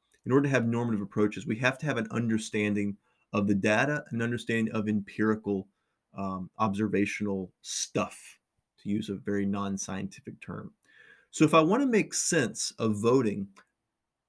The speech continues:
and who to vote for, I'm, I might wanna take a look at what the data tells me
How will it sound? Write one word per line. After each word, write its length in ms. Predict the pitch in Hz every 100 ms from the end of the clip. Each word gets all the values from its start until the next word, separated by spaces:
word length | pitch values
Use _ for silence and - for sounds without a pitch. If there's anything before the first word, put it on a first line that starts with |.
| _ _ _ -
and 100 | 117
who 140 | 143
to 80 | 110
vote 240 | 117 160
for, 360 | - 101 - - _ _ _ _ _ _ _ -
I'm, 260 | 117 135 -
I 80 | 120
might 300 | 131 196 190 _ - 90 - - -
wanna 160 | 143 131
take 180 | 139 135
a 60 |
look 180 | 120 131
at 80 | -
what 140 | 113
the 80 | 110
data 240 | 110 107
tells 340 | 101 104 101 -
me 140 | -